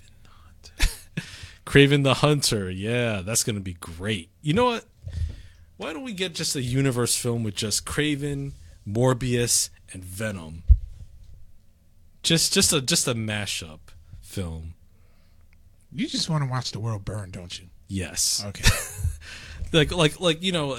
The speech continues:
Speaker 2: like, we got, we got Across the Spider-Verse, right? We got the Spider-, Spider-Verse universe. Okay, that's one for us. Let's have it for the other. Let's have it for Sony. Let's, let's, let's, let's, let's have a combination of, like, you know, Kraven,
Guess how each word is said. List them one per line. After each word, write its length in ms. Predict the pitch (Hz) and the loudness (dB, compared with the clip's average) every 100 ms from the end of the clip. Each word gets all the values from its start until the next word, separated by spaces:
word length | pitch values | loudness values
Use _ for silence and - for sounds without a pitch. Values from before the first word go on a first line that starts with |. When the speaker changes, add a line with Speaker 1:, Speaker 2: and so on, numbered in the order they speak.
| 117 | -2
Speaker 2:
like, 160 | 135 | 0
we 80 | 123 | 4
got, 220 | 160 175 | 4 4
we 80 | 147 | 4
got 120 | 160 | 4
Across 340 | 135 - 139 139 | 4 2 0 2
the 60 | |
Spider-Verse, 760 | 135 - 123 123 123 120 - - | 0 2 0 2 0 2 0 -2
right? 220 | 104 110 | -2 0
We 100 | 113 | 2
got 100 | 139 | 2
the 80 | 123 | 2
Spider-, 380 | - 131 131 120 | 2 2 2 0
Spider-Verse 680 | - - 120 120 120 117 120 | -4 -2 -2 0 -2 -2 -2
universe. 400 | 113 110 113 123 | -2 0 0 -2
Okay, 360 | - 95 87 - - - - | -4 -4 -6 -12 -20 -16 -6
that's 240 | 113 - | -4 0
one 140 | 131 | 0
for 200 | 139 139 | -2 -4
us. 320 | 123 117 - - - - | -2 0 0 -4 -6 0
Let's 120 | 160 | 4
have 140 | 208 | 4
it 80 | 180 | 2
for 140 | 170 | -2
the 160 | 143 127 | -2 -4
other. 200 | 120 110 131 | -6 -6 -4
Let's 160 | 135 | -2
have 160 | 170 151 | -2 -4
it 60 | |
for 180 | - 127 | -4 -2
Sony. 480 | 104 - 107 82 92 - | 0 -2 -4 -8 -8 -2
Let's, 180 | 143 | 0
let's, 180 | - 156 - | 2 0 2
let's, 240 | 160 - | 2 2
let's, 220 | 160 151 - | 2 0 2
let's 160 | 165 | 0
have 160 | 190 160 | 0 -2
a 40 | |
combination 580 | 131 113 107 104 - 101 | -2 -2 0 0 0 -2
of, 100 | 92 | -2
like, 240 | 92 87 - - - - | -4 -6 -12 -20 -20 -6
you 100 | 120 | -4
know, 100 | 92 | -4
Kraven, 800 | - - 120 104 98 101 98 | 0 4 4 4 0 0 0